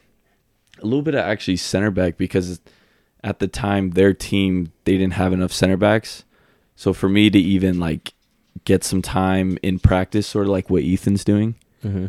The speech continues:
Speaker 1: that's kinda what I was doing. I was just,
Speaker 2: Oh,
Speaker 1: like,
Speaker 2: okay.
Speaker 1: playing center back
Speaker 2: Gotcha.
Speaker 1: just to, just to be on the
Speaker 2: Yeah,
Speaker 1: field
Speaker 2: yeah, yeah.
Speaker 1: sort of thing. So a little bit of
Speaker 2: Huh.
Speaker 1: center back, actually.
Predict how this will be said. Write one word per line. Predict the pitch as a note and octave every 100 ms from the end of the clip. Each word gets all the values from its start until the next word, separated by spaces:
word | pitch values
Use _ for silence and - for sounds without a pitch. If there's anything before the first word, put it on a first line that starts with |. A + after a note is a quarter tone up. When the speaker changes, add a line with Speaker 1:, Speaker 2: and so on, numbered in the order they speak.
| -
Speaker 1:
that's | F#2+ -
kinda | - F#2+ F#2
what | F2+ D#2+
I | F2
was | F2
doing. | - D2+ D#2
I |
was | E2+
just, | E2+ E2+
Speaker 2:
Oh, |
Speaker 1:
like, | E2+
Speaker 2:
okay. | -
Speaker 1:
playing | F2 F2
center | - F2
back | F2 F2+ F2+
Speaker 2:
Gotcha. | E2+
Speaker 1:
just | F2 F#2 -
to, | E2+ - _
just | A2 -
to |
be | E2+ F2+
on | F2
the | E2+
Speaker 2:
Yeah, | - F#2 E2+
Speaker 1:
field |
Speaker 2:
yeah, | E2+ E2+
yeah. |
Speaker 1:
sort | E2+ F2+
of | F2+
thing. | - F2 F2
So | - F2
a | F2+ -
little | A2
bit | G#2+
of | G2
Speaker 2:
Huh. |
Speaker 1:
center | - F2
back, | F2+ D#2+ -
actually. | E2+ - E2+